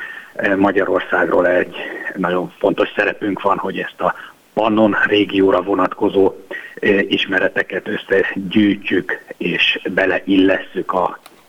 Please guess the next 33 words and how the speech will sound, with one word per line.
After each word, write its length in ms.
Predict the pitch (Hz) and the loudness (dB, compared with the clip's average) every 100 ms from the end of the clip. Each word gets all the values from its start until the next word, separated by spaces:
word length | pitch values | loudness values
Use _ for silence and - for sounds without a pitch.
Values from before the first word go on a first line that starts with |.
| - | -2
puzzle-t, 540 | 101 104 92 95 - - - - | 0 0 0 -4 -6 -14 -14 -8
a 140 | - | -6
kis 200 | - 87 | -4 -4
darabot 440 | 87 98 95 98 98 | 0 0 2 0 0
az 120 | 92 | 0
európai 640 | 92 95 90 90 - 90 87 | 2 2 2 0 0 -2 -2
képbe. 600 | - 92 92 170 - - - - - - | 0 0 0 -2 -4 -4 -12 -16 -16 -6
Hát 160 | 170 165 | -2 0
ez 80 | |
a 120 | 156 - | 0 2
kiindulása 840 | 151 127 113 107 101 95 - 101 | 4 6 6 6 4 2 0 0
az 100 | 98 | 0
egésznek, 560 | 98 87 90 - 98 | -2 0 0 0 -8
hiszen 340 | - - 95 90 | -6 -6 -6 -2
tudnunk 360 | 110 107 95 95 | 0 2 0 0
kell, 240 | 98 98 | 0 0
hogy 440 | 95 95 87 - - - _ | 2 0 0 -6 -16 -20 _
miből 600 | 98 104 98 104 101 95 | -2 2 4 4 4 2
mi 160 | 101 101 | 2 0
van, 340 | 101 98 95 | 2 2 0
hol, 460 | - 101 98 98 87 | 0 2 2 2 0
mennyi, 480 | 90 90 90 92 - - - - | 0 0 0 -2 -4 -8 -20 -10
hogy 160 | 92 92 | -4 -2
egyáltalán 440 | 92 95 98 - | 0 -2 -2 -6
foglalkozni 720 | - 101 104 98 113 104 98 | -2 2 4 4 2 0 0
tudjunk 420 | - 98 98 92 | 0 0 2 0
egy 180 | 101 85 - | 0 -2 2
élőlénycsoporttal, 1300 | 98 98 95 92 90 104 - 104 95 - 110 117 - - - - | 4 4 2 0 -2 -4 0 2 0 2 0 0 -4 -18 -18 -10
és 80 | - | -4
az 200 | 92 90 | -2 0
általuk, 580 | 98 92 - 95 95 110 | 0 -2 0 2 2 2
ö, 220 | 104 95 101 - 101 | 2 2 0 -2 -4
ö, 140 | 101 | 0